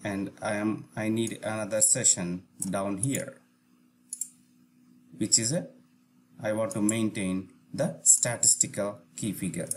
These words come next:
Let us say this will be a, my session two. So I still further make it down, this one. This is my session two. What I need in the session two is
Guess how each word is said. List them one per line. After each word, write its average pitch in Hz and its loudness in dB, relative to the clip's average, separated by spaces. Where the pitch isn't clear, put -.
Let 107 -4
us 104 8
say 98 0
this 110 4
will 98 -2
be 104 -2
a, 175 -2
my 156 0
session 107 8
two. - 4
So - -12
I - -4
still 95 4
further 92 -2
make 87 -4
it 90 -4
down, 95 -4
this 87 2
one. 85 -6
This 117 2
is 120 -2
my 147 0
session 107 4
two. - 4
What 156 -2
I 123 2
need 143 2
in 120 -2
the 117 0
session 110 6
two 156 -4
is 123 6